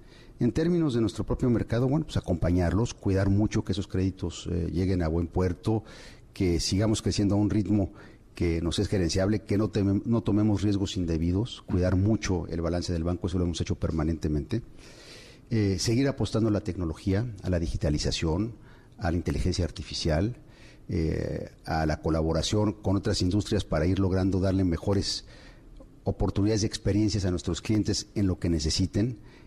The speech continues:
entender mejor su dinámica, lo que le llaman la jornada del cliente. Toda esta tecnificación a la par de también continuar proveyendo nuestras tiendas Electra, que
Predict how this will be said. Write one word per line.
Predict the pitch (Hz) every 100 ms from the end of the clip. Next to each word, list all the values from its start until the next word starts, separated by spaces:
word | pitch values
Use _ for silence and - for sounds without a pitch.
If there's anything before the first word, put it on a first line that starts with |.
| -
entender | 104 104 104
mejor | 113 104 107
su | 107
dinámica, | 98 95 98 101 -
lo | -
que | 90
le |
llaman | 95 95
la | 85
jornada | - 78 87 95 90
del | 82
cliente. | - 95 85 - 107 - - - - -
Toda | - 185
esta | 190
tecnificación | 185 147 110 104 - 95 123
a | 135
la | 101
par | - 120
de | 123
también | - 95 98 113 117 -
continuar | 95 95 98 104 117 113 - -
proveyendo | - 95 92 107 113
nuestras | 101 - 90
tiendas | - 107 110
Electra, | 98 95 - 104 - - -
que | - 80 78 76 -